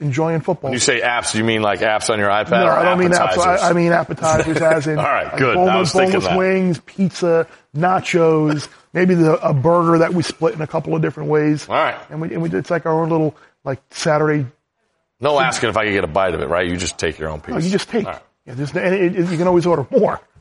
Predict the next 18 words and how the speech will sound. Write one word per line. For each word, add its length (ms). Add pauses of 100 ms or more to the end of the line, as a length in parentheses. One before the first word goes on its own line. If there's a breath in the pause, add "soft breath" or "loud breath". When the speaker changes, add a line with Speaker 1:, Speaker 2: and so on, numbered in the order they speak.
(320 loud breath)
Speaker 2:
All 160
right. 260 (220 loud breath)
It's 200
Clemson. 680 (200 loud breath)
It's 200
Pittsburgh. 800 (120)
It's 180
in 140
Charlotte. 560
Eight 180
o'clock. 580 (220 loud breath)
A 160
B 180
C. 600 (480 soft breath)
Twenty-seven 840
is 140
it 100
now? 360